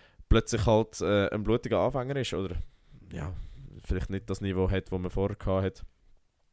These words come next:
Und das ist sicherlich, äh,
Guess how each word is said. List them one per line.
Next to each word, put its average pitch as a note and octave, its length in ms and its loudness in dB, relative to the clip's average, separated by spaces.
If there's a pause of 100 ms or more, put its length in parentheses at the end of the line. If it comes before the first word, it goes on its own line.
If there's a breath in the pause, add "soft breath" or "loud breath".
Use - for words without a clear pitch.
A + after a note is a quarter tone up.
(320)
Und F#2 420 -4 (800 loud breath)
das G#2 160 -2
ist G#2+ 80 -2
sicherlich, A2 380 4 (240)
äh, G1+ 60 -8